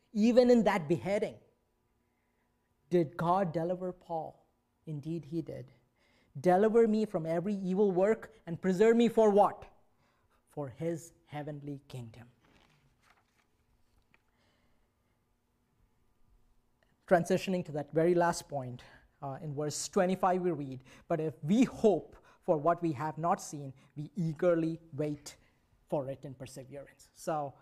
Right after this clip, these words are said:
that is the hard part. Waiting is the hard part. It's like a bridegroom that stands at the end of the aisle awaiting his bride. Uh, engagement's over, it's been many months, but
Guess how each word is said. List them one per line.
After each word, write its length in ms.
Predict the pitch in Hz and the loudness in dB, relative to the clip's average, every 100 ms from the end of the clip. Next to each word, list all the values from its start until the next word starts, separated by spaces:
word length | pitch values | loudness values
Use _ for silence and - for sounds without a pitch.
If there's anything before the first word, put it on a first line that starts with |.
| _ 147 | _ 2
that 220 | 190 208 | 4 4
is 100 | 190 | 0
the 120 | 180 | -4
hard 280 | - 147 - | -6 -10 -12
part. 240 | 147 - _ _ | -18 -18 _ _
Waiting 480 | 143 151 220 262 240 | -6 -2 -2 -2 -8
is 100 | 180 | -8
the 80 | 160 | -14
hard 340 | - 147 135 | -12 -12 -14
part. 140 | - - _ _ _ _ - - | -20 -20 _ _ _ _ -12 -8
It's 160 | 165 | -2
like 260 | 175 226 226 247 | 2 2 2 -2
a 380 | 190 180 175 - - - | -2 0 -2 -4 -16 -16
bridegroom 800 | 139 175 190 220 185 214 226 220 190 | -4 2 4 4 2 2 2 2 0
that 180 | 170 | -2
stands 680 | - 196 185 196 202 196 - - | -4 -6 -4 -4 -6 -8 -16 -16
at 280 | 165 151 151 | -12 -10 -10
the 240 | 151 139 156 | -8 -6 -2
end 160 | 202 | 0
of 60 | 226 | 0
the 160 | 233 | 0
aisle 460 | 190 170 180 175 170 | 0 0 0 -2 -6
awaiting 500 | 151 131 175 208 214 | -8 -4 0 0 -2
his 200 | 185 190 | -4 -6
bride. 500 | 139 139 131 147 147 - - - _ _ - | -6 -8 -8 -8 -10 -16 -20 -20 _ _ -16
Uh, 220 | 131 143 151 | -12 -12 -12
engagement's 680 | 156 156 196 220 180 226 208 | -8 0 2 4 2 2 2
over, 600 | 196 196 196 208 208 202 | 2 2 2 2 2 2
it's 260 | 180 - 143 | 2 0 -8
been 440 | 139 165 165 147 139 143 | -4 -4 -4 -8 -8 -2
many 260 | 190 247 | 2 4
months, 600 | 208 190 220 220 - - - - - _ 143 | 4 4 2 0 -4 -12 -18 -20 -20 _ -8
but 320 | 156 165 165 | -4 -4 -4